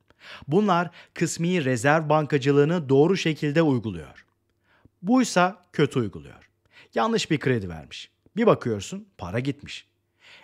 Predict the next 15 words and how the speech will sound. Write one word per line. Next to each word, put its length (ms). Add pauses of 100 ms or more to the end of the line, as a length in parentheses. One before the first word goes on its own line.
Eğer 440
merkez 500
bankalarından 760
veya 240
hükümetlerden 800 (240)
destek 460
alınmıyorsa 800 (180)
müşteriler 540
diyecek 300
ki, 260 (360)
"Bu 120
bankada 420
karanlık 500
işler 360
dönüyor." 460